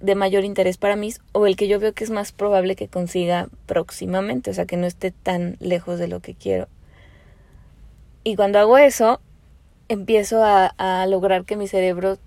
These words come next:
tenga esa, esa capacidad selectiva para la manifestación y entonces es cuando empiezo a estar atenta a las señales. Entonces los invito a que hagan ese ejercicio en su casa o, bueno, donde quiera que estén.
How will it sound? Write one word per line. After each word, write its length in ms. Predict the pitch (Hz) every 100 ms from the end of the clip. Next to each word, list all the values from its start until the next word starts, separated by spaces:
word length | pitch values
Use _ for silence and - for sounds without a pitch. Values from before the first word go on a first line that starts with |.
| -
tenga 360 | 190 190 185
esa, 460 | 180 185 190 185 170 - _ -
esa 180 | 185 196
capacidad 520 | - - 180 175 165
selectiva 640 | - 190 190 - 226 180 254 - _ - - -
para 220 | 180 170
la 100 | 165
manifestación 880 | 156 156 - 170 - 185 - 220 226 -
y 440 | 226 226 226 240 -
entonces 540 | 208 196 190 190 190
es 160 | 180 175
cuando 220 | 180 180
empiezo 340 | 170 170 180 175
a 20 |
estar 240 | - 165
atenta 540 | 160 170 160 - 170 -
a 80 | 165
las 160 | 156
señales. 440 | - - - - _ _ _ - - - -
Entonces 360 | 190 202 226
los 160 | 202 196
invito 260 | 202 196 226
a 60 |
que 100 | 220
hagan 240 | 202 202 196
ese 260 | 190 202
ejercicio 840 | 185 175 180 - 202 - 220 294 359 _ -
en 120 | 180
su 120 | 185
casa 680 | - 196 202 208 214 226 262
o, 280 | 226 180 185
bueno, 200 | 185 190
donde 240 | 180 175 175
quiera 240 | 185 190
que 100 | 190
estén. 380 | 180 - 208 320